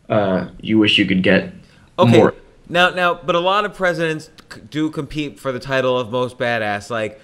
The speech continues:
Speaker 2: first off, uh, George Washington was constantly getting shot at, and everything was, everything went wrong for him except for the fact that he became president.
Speaker 1: Yeah.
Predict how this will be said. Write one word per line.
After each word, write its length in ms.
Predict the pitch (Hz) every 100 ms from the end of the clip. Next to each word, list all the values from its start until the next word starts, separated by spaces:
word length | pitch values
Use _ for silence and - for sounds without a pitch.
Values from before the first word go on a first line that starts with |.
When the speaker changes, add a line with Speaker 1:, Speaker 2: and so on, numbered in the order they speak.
| _
Speaker 2:
first 260 | - 151 143
off, 240 | 135 110 - _ -
uh, 300 | 110 113 113
George 380 | 95 135 131 127
Washington 880 | 127 123 117 123 127 120 117 110
was 160 | 110 120
constantly 640 | - 131 127 - 127 120
getting 240 | 117 113 110
shot 340 | - 113 113
at, 380 | 110 113 110 - _ _
and 640 | - 120 113 110 110 110 - - - _ _ _ _ _
everything 380 | 139 135 139 131
was, 180 | 131 120
everything 340 | - 175 185 175
went 140 | 165
wrong 240 | 143 143 143
for 140 | 139
him 120 | 135
except 320 | 127 113 139
for 80 | -
the 80 | 120
fact 220 | 120 113
that 80 | 113
he 60 | 110
became 320 | 110 110 110
president. 540 | 107 107 92 90 85 - _ _ _ _
Speaker 1:
Yeah. 300 | - 135 -